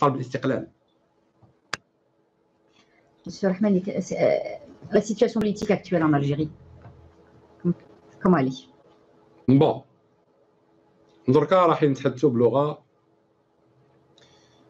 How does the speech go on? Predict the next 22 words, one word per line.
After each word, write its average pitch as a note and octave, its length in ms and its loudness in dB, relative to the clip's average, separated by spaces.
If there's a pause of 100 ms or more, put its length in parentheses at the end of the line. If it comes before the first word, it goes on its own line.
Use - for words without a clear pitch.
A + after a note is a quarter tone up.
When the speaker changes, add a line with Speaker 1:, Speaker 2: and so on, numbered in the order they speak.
(320)
Speaker 1:
نوعًا B2 240 4
ما B2 180 2
تقنية A2+ 420 0
سياسية. G2 760 -2 (1120)
Speaker 2:
خاص - 180 -8
اللي A3+ 140 4
يفهم G3+ 280 0
ي-، F3 360 -2
يفهم D3+ 380 2
ال-، B2+ 380 0 (540)
يفهم. C3+ 300 0 (240)
Speaker 1:
ماشي D3 300 4
المشكل C#3 260 2
تاعنا C#3+ 220 4
الناس C#3 200 4
اللي B2+ 40 2
ما A2+ 60 4
يفهموش. E2 400 -12 (2000)
اللي A#2+ 120 4
ما C3 120 2
قادرش B2+ 360 -2
يفهم، C#3 360 -2